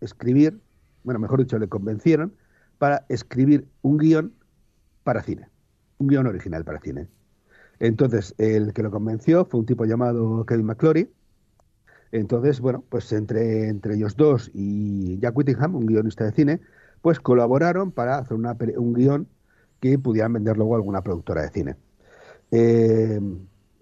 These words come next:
aquello terminó bastante mal. Ella, eh, Ian Fleming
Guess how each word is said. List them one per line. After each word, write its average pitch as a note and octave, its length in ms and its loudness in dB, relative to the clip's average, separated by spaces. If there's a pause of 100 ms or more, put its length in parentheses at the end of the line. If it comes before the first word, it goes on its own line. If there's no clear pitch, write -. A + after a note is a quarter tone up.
(300)
aquello A#2+ 400 2
terminó G2+ 300 -6
bastante G2+ 280 -10
mal. D#3+ 200 -2 (1700)
Ella, D3 340 0
eh, B2+ 380 -2
Ian D3 160 0
Fleming E3+ 380 -2